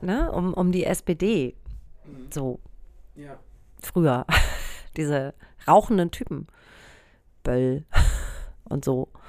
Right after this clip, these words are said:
Speaker 1: Günter Grass. Und da ist aber so frappierend, dass das alles Männer waren. Also da ging's, glaub ich, auch vor allem um Macht.
Speaker 2: Mhm.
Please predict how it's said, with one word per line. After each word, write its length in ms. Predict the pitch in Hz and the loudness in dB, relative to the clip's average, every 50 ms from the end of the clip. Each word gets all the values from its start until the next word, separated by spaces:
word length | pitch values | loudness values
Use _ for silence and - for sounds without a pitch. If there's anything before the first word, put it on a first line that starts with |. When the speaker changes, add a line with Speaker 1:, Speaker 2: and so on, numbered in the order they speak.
| - - - - - - | -20 -20 -20 -16 -6 -4
Speaker 1:
Günter 300 | 147 143 - 147 143 - | -2 0 2 0 0 0
Grass. 420 | - - 139 147 - - - - - - - - - - - - _ - | -2 -6 -6 -6 -6 -10 -16 -16 -20 -20 -20 -20 -20 -20 -20 -20 _ -2
Und 180 | - 160 - - | -2 -2 -2 2
da 280 | - 190 208 226 214 - | 2 2 4 4 0 0
ist 240 | - - - - - | 0 -2 -4 -4 -2
aber 180 | - - 156 | 2 2 2
so 120 | 156 165 165 | 2 2 -4
frappierend, 580 | - - - - - - - 233 - - - | -4 -2 -4 -2 2 4 4 4 4 -2 -2
dass 120 | - - - | -6 -8 -10
das 140 | - - - - - | -12 -12 -12 -10 -6
alles 260 | - 180 196 202 - | -4 -4 -4 -4 -4
Männer 320 | - 190 196 233 226 214 208 | -2 -2 0 0 -2 -2 -2
waren. 240 | 208 208 214 262 - - - - - - - - - - - - - - - - | -4 -6 -6 -8 -12 -14 -18 -18 -18 -20 -20 -20 -20 -20 -20 -20 -20 -20 -16 -4
Also 200 | - 165 175 180 | 0 2 2 4
da 120 | 170 175 170 | 2 2 -2
ging's, 300 | - - 202 208 - - | -2 -4 -6 -6 -6 -4
glaub 220 | - 175 175 175 | -4 -2 -2 -2
ich, 140 | - - - | -2 -4 -4
auch 100 | - - | -4 -4
vor 140 | - - - | -2 -2 0
allem 200 | - 180 180 170 | 2 2 2 2
um 120 | 151 147 | 2 4
Macht. 440 | 147 165 233 302 - - - - - - - - - - | 2 2 2 0 -4 -10 -12 -14 -18 -16 -16 -16 -14 -10
Speaker 2:
Mhm. 300 | - 131 117 - 120 - | -8 -8 -6 -6 -8 -8